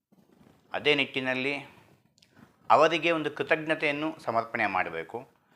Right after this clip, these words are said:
ಆ ಕ್ಷಣದಲ್ಲಿ ಒಂದು ಧನ್ಯವಾದ ಹೇಳಿದ್ದು ಉಂಟು, ಅದೆಲ್ಲ ಉಂಟು, ಅದು ಕೇವಲ ಲೌಕಿಕ ಆಯಿತು. ಆದರೆ ಪಾರಮಾರ್ಥಿಕವಾಗಿ ಅವರೆಲ್ಲರೂ ಚೆನ್ನಾಗಿರಬೇಕು, ಅವ್ರಿಗೆಲ್ಲರೂ, ಅವ್ರಿಗೆಲ್ಲ ಒಳ್ಳೆಯದಾಗಬೇಕು ಅನ್ನೋ ದೃಷ್ಟಿಯಿಂದ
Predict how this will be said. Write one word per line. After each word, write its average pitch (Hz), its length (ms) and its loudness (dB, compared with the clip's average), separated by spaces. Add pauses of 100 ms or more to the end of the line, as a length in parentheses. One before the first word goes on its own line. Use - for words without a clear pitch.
(400)
ಆ 123 160 10
ಕ್ಷಣದಲ್ಲಿ 160 1000 2 (440)
ಒಂದು 135 360 2
ಧನ್ಯವಾದ 131 500 4
ಹೇಳಿದ್ದು 120 400 0
ಉಂಟು, 123 580 -4 (420)
ಅದೆಲ್ಲ 139 560 6
ಉಂಟು, 147 380 0 (260)
ಅದು 135 460 0
ಕೇವಲ 131 260 2
ಲೌಕಿಕ 135 380 0
ಆಯಿತು. 80 520 0 (400)
ಆದರೆ 113 540 0 (580)
ಪಾರಮಾರ್ಥಿಕವಾಗಿ 143 1120 6 (880)
ಅವರೆಲ್ಲರೂ 131 640 4
ಚೆನ್ನಾಗಿರಬೇಕು, 120 720 0
ಅವ್ರಿಗೆಲ್ಲರೂ, 113 560 2 (720)
ಅವ್ರಿಗೆಲ್ಲ 117 260 4
ಒಳ್ಳೆಯದಾಗಬೇಕು 127 680 4
ಅನ್ನೋ 113 340 -4
ದೃಷ್ಟಿಯಿಂದ 95 500 -4